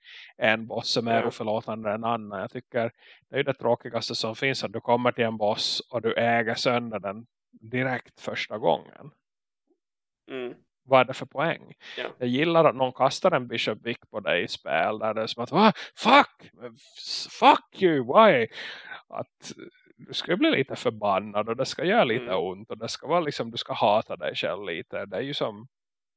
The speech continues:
Speaker 1: det är inte tecken på att det är dåligt spel. Det är ju tecken bara på att du suger och liksom måste ta på dig stora pojkbyxorna. Tycker jag.
Speaker 2: Mm.
Speaker 1: Mm.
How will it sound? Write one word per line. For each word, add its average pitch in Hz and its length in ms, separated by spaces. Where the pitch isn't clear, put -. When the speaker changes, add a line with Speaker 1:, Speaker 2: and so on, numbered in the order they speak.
Speaker 1:
det - 300
är 143 40
inte 160 220
tecken 113 440
på 113 260
att 117 160
det 113 80
är 117 40
dåligt 117 360
spel. 139 360
Det 95 60
är 117 40
ju 139 80
tecken 131 360
bara 110 160
på 113 100
att 104 100
du 123 100
suger 113 480
och 98 280
liksom 92 380
måste - 340
ta 113 80
på 110 120
dig 95 140
stora 143 380
pojkbyxorna. - 840
Tycker - 240
jag. - 400
Speaker 2:
Mm. 127 340
Speaker 1:
Mm. 113 240